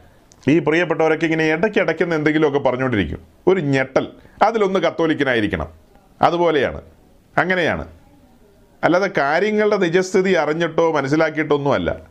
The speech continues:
ഞാൻ അത്ഭുതപ്പെട്ടു പോയിട്ടുണ്ട്. ഏ, യോഗ്യന്മാരായ സഹോദരന്മാരെന്ന് വിചാരിക്കുന്ന പലരും പോലും അവരൊന്നും ഇതിൻ്റെ ഗൗരവത്തിലല്ല.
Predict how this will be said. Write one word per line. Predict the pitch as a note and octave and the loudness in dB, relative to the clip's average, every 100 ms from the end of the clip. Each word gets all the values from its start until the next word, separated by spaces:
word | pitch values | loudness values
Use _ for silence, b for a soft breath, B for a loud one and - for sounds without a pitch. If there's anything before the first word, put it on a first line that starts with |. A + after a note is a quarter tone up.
| - - _ _ _ _ _ - | -20 -20 _ _ _ _ _ -2
ഞാൻ | F#3 A#3+ | 0 2
അത്ഭുതപ്പെട്ടു | E3+ D#3+ A3 C#4 G3 F3 | 0 2 0 0 -2 0
പോയിട്ടുണ്ട്. | E3 D3 B2 E2+ D2+ - - _ b b b b b b - | 0 0 -2 -4 -4 -8 -20 _ b b b b b b 0
ഏ, | C#3 | 2
യോഗ്യന്മാരായ | C#3 D3+ F#3+ A3+ G#3+ G#3+ G3+ G3 | 4 2 2 0 2 2 2 2
സഹോദരന്മാരെന്ന് | F#3 F3 F3+ F#3 F3+ F3+ F3 E3+ | 2 2 2 2 2 0 2 0
വിചാരിക്കുന്ന | D3 D#3+ F3+ F3+ F#3 | 2 2 0 0 -2
പലരും | E3 D#3 E3 G#3+ G3 | 0 0 0 -2 0
പോലും | D#3+ A2 D#2+ - B B B B | 0 0 -4 -10 B B B B
അവരൊന്നും | - A3 A3+ | 0 2 0
ഇതിൻ്റെ | G#3 G#3 G3+ D3+ B2+ | 0 2 0 2 2
ഗൗരവത്തിലല്ല. | D#3+ G#3+ A3 G3+ D#3 A#2+ E2+ | 4 4 2 2 0 0 -2